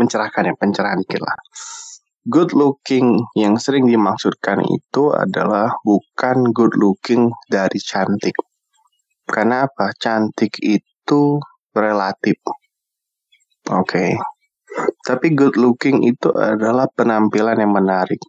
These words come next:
Penampilan yang menarik itu apa? Dari cara kita berpakaian. Nggak harus yang branded, mewah, tapi minimal rapi. Oke,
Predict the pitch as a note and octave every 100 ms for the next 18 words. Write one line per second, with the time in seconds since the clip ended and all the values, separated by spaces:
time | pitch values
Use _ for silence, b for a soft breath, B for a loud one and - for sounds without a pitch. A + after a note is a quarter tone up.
0 | - B2 C#3 C#3+ D#3 D#3+ D#3+ D#3+ D#3 D#3+
1 | E3+ F3 G3 G3 - A2+ A2 A2+ C3 B2+
2 | A#2 A#2+ C3 B2 A#2 - - F#2+ G#2 G2+
3 | F#2+ - B B B B B _ _ _
4 | _ _ A#2+ D3+ C#3+ F3 G3+ G3+ F3+ E3+
5 | D#3 D3+ D3+ E3 D#3 C#3 C3+ C#3 C#3+ -
6 | - A#2+ - C#3 B2+ A2+ A2 G2+ G2+ A#2
7 | A#2 F2 F2+ _ - B2+ - _ _ _
8 | _ _ _ _ _ _ _ _ _ _
9 | _ _ _ _ _ _ - E3 - F#2+